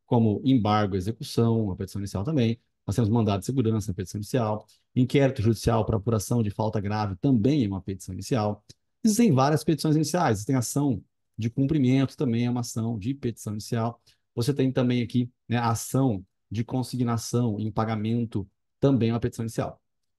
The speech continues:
Bom, seja como for, nós temos as petições iniciais, nós temos a contestação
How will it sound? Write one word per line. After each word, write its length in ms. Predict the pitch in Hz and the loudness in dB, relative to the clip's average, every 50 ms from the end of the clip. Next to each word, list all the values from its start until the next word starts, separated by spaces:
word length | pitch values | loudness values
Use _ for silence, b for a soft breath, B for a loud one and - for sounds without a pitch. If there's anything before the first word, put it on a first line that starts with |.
| _ _ | _ _
Bom, 120 | - 156 127 | 2 2 2
seja 180 | - 165 185 | 2 2 2
como 140 | 202 208 190 | 2 2 0
for, 320 | - - - 170 202 226 208 | 0 2 4 4 4 4 4
nós 80 | 160 | 0
temos 160 | - 160 147 | -2 -2 -4
as 80 | 147 147 | -2 -2
petições 260 | 151 135 - 147 135 | -4 -4 -2 -2 -2
iniciais, 560 | 131 139 123 - 131 127 147 175 170 - - _ _ _ _ - | -2 -2 -2 0 0 2 2 0 -2 -6 -10 _ _ _ _ -2
nós 140 | 127 131 - | 0 0 2
temos 160 | - 147 139 | 2 2 2
a 80 | 143 135 | 2 0
contestação 840 | - 151 139 139 131 120 - 139 127 - - 143 143 160 - - | 0 0 0 0 0 0 0 -2 -2 0 0 0 0 0 -2 -6